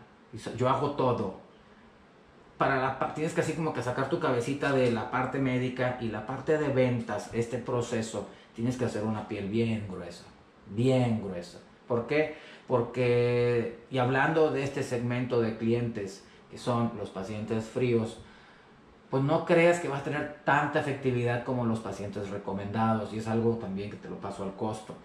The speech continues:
Tienes que saber identificar cuando son fríos,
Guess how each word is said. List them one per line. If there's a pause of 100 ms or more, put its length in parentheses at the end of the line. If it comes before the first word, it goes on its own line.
(260)
Tienes
que
saber
identificar
cuando
son (400)
fríos,